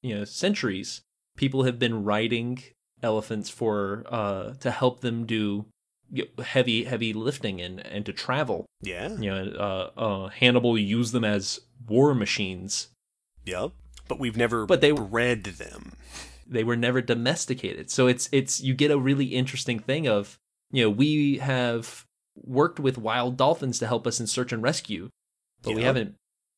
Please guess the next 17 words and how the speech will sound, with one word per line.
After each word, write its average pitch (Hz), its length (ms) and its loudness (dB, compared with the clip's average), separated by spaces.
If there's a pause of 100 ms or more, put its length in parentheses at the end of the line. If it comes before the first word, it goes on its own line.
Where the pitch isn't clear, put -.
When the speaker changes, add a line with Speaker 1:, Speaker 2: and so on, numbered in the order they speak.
Speaker 1:
domesticated 113 680 -4
them. - 180 -16
So 147 160 4
it's, 151 180 6
it's, 139 320 -2
you 131 80 2
get 202 140 6
a 247 60 8
really 165 340 4
interesting, 127 760 -2
um, 117 440 -2 (480)
spectrum. - 840 -2
It's, 117 160 -10
it's - 220 -4
a 117 60 0
very 117 340 2
gradual, 117 840 0